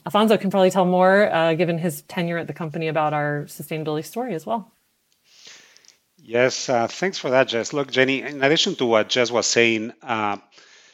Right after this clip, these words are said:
Speaker 2: if I take a step back, at Nespresso in the U S, what we're focused is really on value creation, brand value creation. No? And this is, this is not only in terms of our products, but as well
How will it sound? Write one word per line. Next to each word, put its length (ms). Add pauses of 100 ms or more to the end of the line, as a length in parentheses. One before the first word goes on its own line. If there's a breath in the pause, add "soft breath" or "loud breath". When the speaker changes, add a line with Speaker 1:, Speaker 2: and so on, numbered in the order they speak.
(480 soft breath)
Speaker 2:
if 100
I 80
take 200
a 60
step 240
back, 300
at 140
Nespresso 580
in 80
the 100
U 140
S, 340
what 180
we're 120
focused 360
is 120
really 300
on 320 (960)
value 360
creation, 560
brand 280
value 240
creation. 460
No? 160
And 220
this 180
is, 380
this 180
is 120
not 120
only 180
in 80
terms 220
of 140
our 80
products, 500
but 100
as 160
well 320